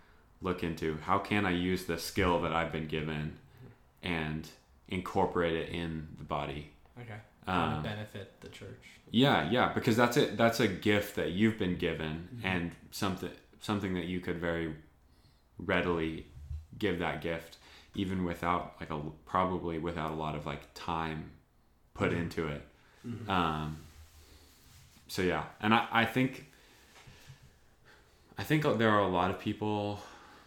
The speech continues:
Speaker 1: particularly right now, who are kind of frustrated with the way that church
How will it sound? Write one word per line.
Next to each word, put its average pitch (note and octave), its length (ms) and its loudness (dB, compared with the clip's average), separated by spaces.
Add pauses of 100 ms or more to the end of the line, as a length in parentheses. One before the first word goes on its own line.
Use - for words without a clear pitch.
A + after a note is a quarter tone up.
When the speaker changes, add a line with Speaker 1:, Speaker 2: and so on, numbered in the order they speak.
(300)
Speaker 1:
particularly G2 840 -4
right F2+ 280 -2
now, F2 300 -2
who F2+ 120 -2
are D#2+ 340 -4 (520)
kind F2+ 140 -2
of E2 80 -4
frustrated G2 640 -6
with F#2+ 400 -10 (720)
the F2+ 120 -4
way E2+ 400 0
that E2 300 -4 (360)
church - 500 -6